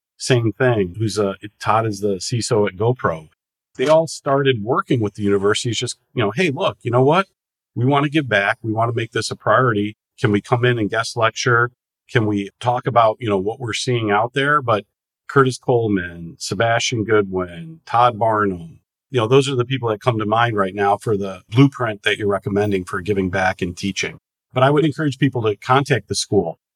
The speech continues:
and, you know, see if there's an opportunity to come in as a guest lecturer, find out who's teaching, you know, maybe reach out to that professor. I, I believe that you're gonna be connected. You'll have one or two degrees of separation if you just reach out and say, "I wanna do this.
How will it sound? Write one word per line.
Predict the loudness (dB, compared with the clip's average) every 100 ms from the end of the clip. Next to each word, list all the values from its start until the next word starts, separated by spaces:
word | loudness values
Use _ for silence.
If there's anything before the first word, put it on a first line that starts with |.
| _ _ _ -2
and, | 2 2 2 -4 -4
you | -2
know, | -2
see | 2 2
if | 2
there's | 0
an | -2
opportunity | -4 -4 0 2 2
to | 0 -2
come | 0 2
in | 0
as | -2
a | -4
guest | -2 -4 0
lecturer, | 0 2 -2 -2 -6 _
find | -2 2
out | 4 4
who's | 2 0
teaching, | -4 -6 -4 -2 -2 -6 -16 _ _ _ _ _
you | -2
know, | 2
maybe | 2 0
reach | -2 0
out | 0 0
to | -4
that | -6
professor. | -4 -2 0 -2 -4 -4
I, | -6 0
I | 0 2
believe | 0 0 0 0
that | -2 0
you're | 0
gonna | 2
be | -2
connected. | -4 -2 0 -2 -4 -2
You'll | 0
have | 2 0
one | 0 2 2
or | 2
two | -2 -4
degrees | -4 -4 -4 -4
of | -2
separation | -2 0 2 2 2 -2
if | -4
you | -2
just | -4 -2
reach | -4 0
out | 0 0
and | -2
say, | -2
"I |
wanna | 0 0
do | 0 0 0
this. | 0 -2